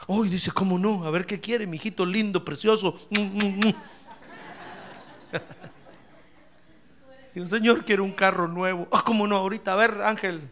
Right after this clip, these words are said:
prepare el carro nuevo." "¿Qué, qué marca de carro quiere, mijito?"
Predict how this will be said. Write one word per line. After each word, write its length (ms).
prepare 680
el 120
carro 240
nuevo." 120
"¿Qué, 180
qué 100
marca 280
de 120
carro 240
quiere, 180
mijito?" 400